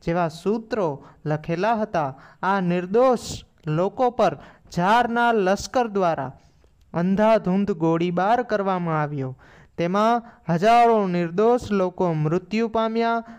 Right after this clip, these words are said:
અને જ્યાં ઝારનો મહેલ હતો તે સેન્ટ પીટર્સબર્ગનો તરફ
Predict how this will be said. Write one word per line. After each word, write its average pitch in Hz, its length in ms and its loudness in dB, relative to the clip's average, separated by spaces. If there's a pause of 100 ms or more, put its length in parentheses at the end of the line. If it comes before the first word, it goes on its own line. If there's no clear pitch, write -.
(160)
અને 208 460 -2 (200)
જ્યાં 190 340 0
ઝારનો 202 720 0
મહેલ 190 400 0
હતો 170 480 -2 (140)
તે 214 380 0 (400)
સેન્ટ 269 420 -2
પીટર્સબર્ગનો 220 1300 -2 (280)
તરફ 226 300 4